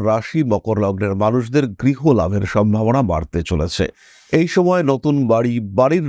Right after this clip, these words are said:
নতুন সাজসজ্জা ইত্যাদি অবশ্যই বাড়তে পারে। বাড়ির কিছু পরিবর্তন হওয়ার সম্ভাবনা সেটাও সৃষ্টি হতে পারে। গৃহ পরিবর্তনের সঙ্গে সঙ্গে বাড়ির কাজকর্ম, বাড়িতে ডেভেলপমেন্ট, বাড়িতে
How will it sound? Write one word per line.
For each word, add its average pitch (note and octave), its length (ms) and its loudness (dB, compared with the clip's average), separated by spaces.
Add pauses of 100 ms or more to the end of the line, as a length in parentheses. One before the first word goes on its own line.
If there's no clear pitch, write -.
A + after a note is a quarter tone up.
নতুন A2+ 240 -2
সাজসজ্জা G#2 680 0 (140)
ইত্যাদি F2+ 300 -2 (100)
অবশ্যই F#2 460 -2
বাড়তে F2+ 340 -2
পারে। A#2 180 2 (360)
বাড়ির D3 360 0
কিছু F3 160 -2 (180)
পরিবর্তন D3 600 0
হওয়ার G2+ 320 0
সম্ভাবনা A#2 600 0
সেটাও F#2 340 -4
সৃষ্টি F#2+ 400 -4
হতে F#2 260 -2
পারে। G#2+ 280 0 (420)
গৃহ C3 180 4 (140)
পরিবর্তনের A2+ 680 0
সঙ্গে G#2+ 340 0
সঙ্গে B2 260 2
বাড়ির G2 320 -2 (100)
কাজকর্ম, A#2 540 -2 (220)
বাড়িতে F#2+ 260 0 (160)
ডেভেলপমেন্ট, B2+ 680 0
বাড়িতে F#2 320 -4